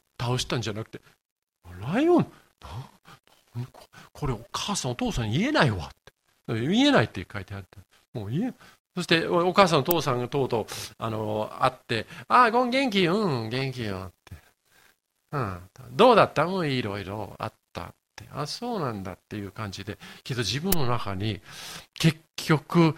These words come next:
ライオンのおかげで、病気のおかげで、振られたおかげで、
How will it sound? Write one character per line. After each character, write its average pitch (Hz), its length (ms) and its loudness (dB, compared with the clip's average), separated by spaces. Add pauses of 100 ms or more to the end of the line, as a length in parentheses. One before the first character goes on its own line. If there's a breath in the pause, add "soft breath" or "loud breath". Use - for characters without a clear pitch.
(120)
ラ 131 340 4
イ 214 200 6
オ 113 120 6
ン 101 100 -2
の 110 220 0
お 131 140 4
か 233 260 6
げ 302 220 12
で、 98 240 0 (1000)
病 202 320 12
気 196 160 4
の 151 160 10
お 156 60 6
か 226 200 10
げ 262 180 10
で、 110 240 2 (560 loud breath)
振 196 200 6
ら 214 120 12
れ 220 120 8
た 190 140 12
お 180 120 10
か 233 240 6
げ 214 200 10
で、 117 280 4